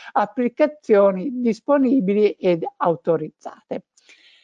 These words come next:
Vi riporto anche due ulteriori esempi di decisioni basate in tutto o in parte su valutazioni di H T A. Particolarmente significativo è l'approccio adot-, adottato dall'F D A,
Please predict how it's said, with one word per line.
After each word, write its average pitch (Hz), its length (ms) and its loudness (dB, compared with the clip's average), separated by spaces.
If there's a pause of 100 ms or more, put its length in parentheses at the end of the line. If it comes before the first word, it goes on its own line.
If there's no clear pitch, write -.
(100)
Vi 269 140 4
riporto 302 520 2
anche 277 680 0
due 277 220 2
ulteriori 240 600 2
esempi 226 600 0
di 214 140 -4
decisioni 233 840 -2
basate 208 640 0
in 202 240 -8
tutto 262 400 -6
o 214 40 0
in 214 160 -6
parte 214 440 -2
su - 180 -6
valutazioni 196 840 -4
di 180 140 -4
H - 400 -6
T 170 140 -8
A. 156 160 -4 (840)
Particolarmente 277 960 0
significativo 262 920 -2
è 233 40 4
l'approccio 240 680 0
adot-, 220 280 0
adottato 220 640 -2
dall'F 196 460 0
D 202 240 -4
A, 202 360 2